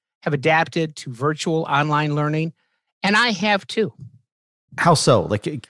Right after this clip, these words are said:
Speaker 2: you tell us the difference between the two?
Speaker 1: Yeah, there, there, there are a couple of differences. One difference is, and I know this may sound odd,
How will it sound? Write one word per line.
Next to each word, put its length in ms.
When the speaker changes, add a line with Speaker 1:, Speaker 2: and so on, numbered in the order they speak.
Speaker 2:
you 60
tell 140
us 100
the 60
difference 460
between 360
the 80
two? 280
Speaker 1:
Yeah, 260
there, 240
there, 240
there 120
are 20
a 40
couple 340
of 100
differences. 760
One 260
difference 500
is, 480
and 140
I 80
know 180
this 200
may 140
sound 340
odd, 480